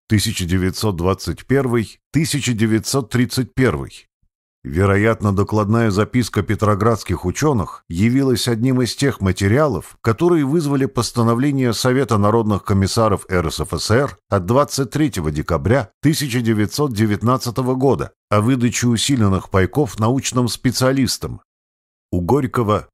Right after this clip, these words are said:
несколько раз бывшие буржуи,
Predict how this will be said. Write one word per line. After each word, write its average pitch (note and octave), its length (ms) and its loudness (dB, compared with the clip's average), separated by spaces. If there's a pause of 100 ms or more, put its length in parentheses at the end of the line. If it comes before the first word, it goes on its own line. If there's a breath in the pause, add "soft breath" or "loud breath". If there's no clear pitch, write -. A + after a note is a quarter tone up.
несколько C#3 720 0
раз C#3 240 -2
бывшие G2 560 0
буржуи, F2+ 720 -2